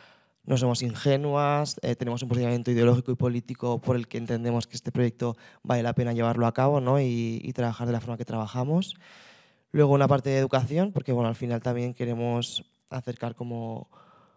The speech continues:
a, al ámbito estudiantil esta problemática y también generar formaciones, ¿no? para estas mujeres en el ámbito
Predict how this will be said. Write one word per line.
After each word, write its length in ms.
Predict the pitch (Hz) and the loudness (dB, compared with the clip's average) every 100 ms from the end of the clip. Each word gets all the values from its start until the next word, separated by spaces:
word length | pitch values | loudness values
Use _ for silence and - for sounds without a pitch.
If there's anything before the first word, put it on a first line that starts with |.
| _ _ _ | _ _ _
a, 460 | - 123 120 120 | -2 0 0 0
al 80 | 131 | -2
ámbito 340 | 123 120 120 | -4 -6 -6
estudiantil 880 | 120 123 120 120 113 123 120 117 120 - - | -6 -2 -2 -2 -2 0 0 -2 -6 -8 -12
esta 200 | - 123 | -10 -6
problemática 520 | 127 123 131 - 107 | -2 0 0 -2 -4
y 120 | 139 | -8
también 340 | 135 117 123 123 | -8 -6 -6 -6
generar 520 | 123 117 113 117 - - _ - _ _ _ - | -2 2 2 0 -6 -12 _ -20 _ _ _ 0
formaciones, 580 | 139 127 110 131 127 120 | 2 2 0 2 2 0
¿no? 120 | 127 | -2
para 160 | 123 | 0
estas 180 | 117 127 | 0 -2
mujeres 420 | 123 117 123 117 | -4 2 2 2
en 60 | 123 | -2
el 80 | 117 | -2
ámbito 680 | 120 120 117 120 110 113 | -2 -2 0 2 2 2